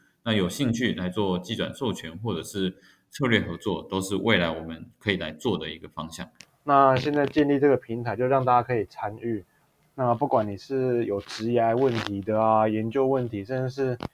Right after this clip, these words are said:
Speaker 2: 哎，你想要参与学习的，其实都相当的欢迎。那我们也不是说，哦，一定要医疗背景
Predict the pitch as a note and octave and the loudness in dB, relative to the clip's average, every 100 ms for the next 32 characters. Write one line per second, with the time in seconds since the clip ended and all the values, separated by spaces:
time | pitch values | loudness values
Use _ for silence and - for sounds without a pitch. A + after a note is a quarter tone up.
0 | _ _ _ A2 A2 C3+ C3 B2 C#3 C3+ | _ _ _ -6 -2 -2 0 2 0 -2
1 | - C3 C#3 A#2 G#2 G#2+ G#2+ F#2+ F#2 F#2+ | -2 0 0 -2 -2 -2 -2 -10 -8 -8
2 | - G#2 G#2 A2 A2+ A#2 A#2 A2+ A2+ A2 | -6 -2 0 0 2 4 4 2 -4 -4
3 | A2 F#2+ F#2 G2 G2 F#2 - C#3 A#2 G2+ | -8 -8 -6 -6 -6 -14 -2 0 0 -2
4 | F#2+ G2 B2 A#2+ B2 A#2+ _ _ _ _ | -8 -6 -4 -2 -2 -4 _ _ _ _
5 | _ G#2 F#2+ - A2+ C#3 C3+ - B2 A#2+ | _ -6 -6 -4 -6 -2 -2 -2 -2 0
6 | G#2 G#2 C3+ G#2 - F2+ | 2 4 2 2 -2 -14